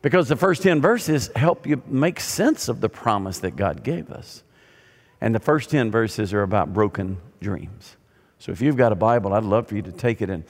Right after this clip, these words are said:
open it to, uh, Jeremiah twenty-nine. If you've got your device, you can turn,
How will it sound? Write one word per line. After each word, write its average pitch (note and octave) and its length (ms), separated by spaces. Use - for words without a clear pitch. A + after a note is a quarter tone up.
open B2 320
it - 160
to, B2 320
uh, G#2 100
Jeremiah A#2 480
twenty-nine. A#2 460
If A#2 60
you've A2 160
got A2+ 260
your G#2 80
device, A2 400
you A2+ 80
can G#2 160
turn, B2+ 400